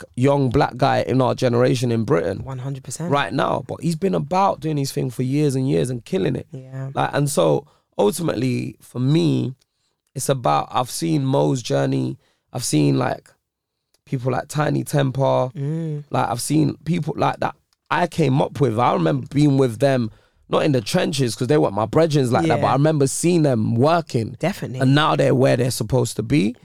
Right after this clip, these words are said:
Speaker 2: Definitely.
Speaker 1: Whereas, like, there's people that come out and blow, like, a year later and that's it.
Speaker 2: Yeah.
Speaker 1: So, like, you know, there's just, e-, everyone has, going back to what I said at the start, we all have our unique journeys.
Speaker 2: One hundred percent.
Speaker 1: But the main thing is stay consistent,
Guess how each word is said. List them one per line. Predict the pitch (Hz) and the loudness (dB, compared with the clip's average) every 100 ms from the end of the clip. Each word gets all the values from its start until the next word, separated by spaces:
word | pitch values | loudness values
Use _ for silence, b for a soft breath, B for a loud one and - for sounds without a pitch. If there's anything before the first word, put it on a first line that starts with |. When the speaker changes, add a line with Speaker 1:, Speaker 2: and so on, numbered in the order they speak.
| - | -18
Speaker 2:
Definitely. | 123 - 139 | -18 -6 0
Speaker 1:
Whereas, | 160 156 139 | 4 4 2
like, | - | -2
there's | - 135 | 0 -2
people | - 170 143 | -2 -2 0
that | 123 - | 0 -2
come | 165 139 | -2 0
out | 131 110 - _ _ _ | 0 0 -4 _ _ _
and | 123 120 | -2 2
blow, | 151 151 | 2 4
like, | 127 117 - | 2 0 -2
a | |
year | 113 120 | 0 2
later | 120 135 87 | 2 2 0
and | 101 | -2
that's | 101 120 | -4 -2
it. | 147 - - | -2 -2 -6
Speaker 2:
Yeah. | 170 123 120 123 | -14 -8 -6 -2
Speaker 1:
So, | 147 | 0
like, | 160 - | 2 0
you | 170 | -2
know, | 160 113 | 0 0
there's | 143 | 0
just, | 143 196 - - _ | -2 -4 -8 -14 _
e-, | - 208 | 2 2
everyone | - 202 208 185 | 0 0 0 2
has, | - 123 - - | 0 -2 -8 -6
going | 151 175 | 0 2
back | 156 - | 0 -2
to | - | -2
what | 120 | -2
I | 113 | 0
said | - 127 117 | -2 0 0
at | - | -2
the | 120 | -6
start, | - 117 143 - b b b | -4 -2 -2 -4 b b b
we | 120 113 | -8 -2
all | 135 160 156 | 2 4 4
have | 131 110 127 120 - | 2 -2 -4 -4 -4
our | 110 120 | -2 0
unique | 110 117 117 - | 0 0 0 -2
journeys. | 113 120 110 98 120 - - | -2 0 0 -4 -10 -20 -16
Speaker 2:
One | 127 | -12
hundred | 127 127 131 | -10 -12 -14
percent. | 139 143 | -18 -4
Speaker 1:
But | 139 | -2
the | 110 | 0
main | 120 135 151 | 2 2 2
thing | 143 - 135 | 2 0 0
is | 113 123 - _ _ _ | 0 -2 -8 _ _ _
stay | - - 151 | -8 -2 0
consistent, | 147 - 123 - 117 - 113 110 | 0 -2 -2 -2 -6 -4 -4 -4